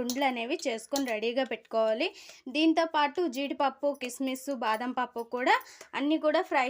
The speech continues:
చేసి పెట్టేసుకోవాలి రెడీగా. చూడండి, ఇవి చిన్న చిన్న ముక్కలుగా కట్ చేసుకోవాలి,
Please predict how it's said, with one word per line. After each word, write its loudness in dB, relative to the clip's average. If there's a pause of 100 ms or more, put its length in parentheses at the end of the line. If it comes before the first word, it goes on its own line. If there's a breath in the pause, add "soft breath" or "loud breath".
(100)
చేసి 0
పెట్టేసుకోవాలి -4
రెడీగా. -2 (840)
చూడండి, 0
ఇవి 2
చిన్న 4
చిన్న 6
ముక్కలుగా 2
కట్ -2
చేసుకోవాలి, -2